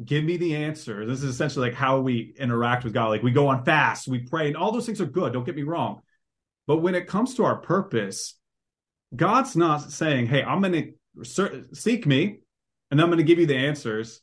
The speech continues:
and then I'll get out of your way so you can go do what you need to do." Like, the whole idea of purpose is actually to come to know the character of God. And if I'm honest, Rachel, in this season, I was like, "Hey, God, give me the answers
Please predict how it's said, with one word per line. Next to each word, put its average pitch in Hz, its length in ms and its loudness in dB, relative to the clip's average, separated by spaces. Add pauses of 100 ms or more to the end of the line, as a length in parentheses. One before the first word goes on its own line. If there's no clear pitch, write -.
(140)
and 143 140 0
then 151 80 4
I'll 143 100 4
get 143 160 4
out 135 140 6
of 131 60 0
your 117 120 2
way 117 240 0
so 110 160 -10
you 107 60 -8
can 113 120 -4
go 117 140 -2
do 113 160 2
what 107 200 -2
you 110 80 -6
need 101 80 -4
to 95 80 -8
do." 95 280 -6 (400)
Like, 151 220 0
the 156 120 -2
whole 202 220 2
idea 151 360 4
of - 140 -6
purpose 131 600 -2
is 117 220 -6
actually 135 580 -4
to - 100 -10
come 131 420 -4
to - 120 -6
know 107 460 -4 (320)
the 117 80 -6
character 120 680 -2 (300)
of 101 140 -6
God. 113 300 2
And 120 100 4
if 117 160 -4
I'm 175 280 2
honest, 104 420 -6
Rachel, 117 280 -2
in 113 60 0
this 117 180 -2
season, 131 320 -2
I 165 160 2
was 135 180 2
like, 104 260 -2
"Hey, 131 100 0
God, 120 360 0 (600)
give 147 200 4
me 202 120 2
the 185 140 2
answers 156 640 -4